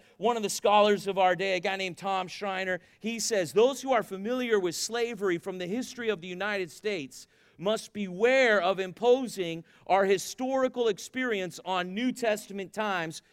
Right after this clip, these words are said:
since slavery in the Greco-Roman world was not based on race.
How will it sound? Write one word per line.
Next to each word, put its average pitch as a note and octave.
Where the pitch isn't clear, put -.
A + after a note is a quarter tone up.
since G#3
slavery A3
in G3+
the F#3+
Greco-Roman G#3+
world F#3
was D#3
not G#3
based G#3
on F3+
race. E3